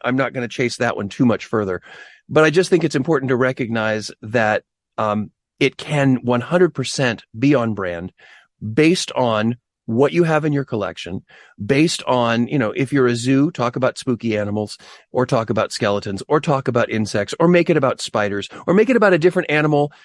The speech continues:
uh, a diff-, different animal ambassador each year. So you have an ongoing, uh, narrative to tell.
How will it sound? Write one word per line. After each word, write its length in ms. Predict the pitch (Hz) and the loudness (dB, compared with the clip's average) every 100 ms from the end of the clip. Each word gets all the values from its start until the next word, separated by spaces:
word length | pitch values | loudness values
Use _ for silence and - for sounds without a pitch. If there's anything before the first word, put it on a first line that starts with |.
| _ | _
uh, 160 | - 135 | -2 0
a 40 | 139 | 2
diff-, 240 | 165 165 139 | -2 -4 -8
different 240 | 156 143 | -6 -2
animal 280 | 135 147 135 | 0 2 2
ambassador 540 | 127 127 123 - 139 - | 2 0 -2 -4 -6 -4
each 280 | 135 127 151 | -6 -6 -4
year. 420 | 180 196 92 - - _ _ | 0 2 0 -6 -20 _ _
So 160 | - - | -4 2
you 160 | 139 135 | 2 2
have 140 | 135 | 0
an 100 | 131 | 0
ongoing, 880 | - 127 123 123 131 131 120 117 117 - _ _ _ _ | 0 0 2 2 4 4 2 0 -4 -10 _ _ _ _
uh, 140 | 120 117 | -4 0
narrative 500 | 139 139 139 117 101 | 2 4 4 2 -4
to 100 | 120 | -8
tell. 420 | - 202 107 85 | -2 -2 -2 -6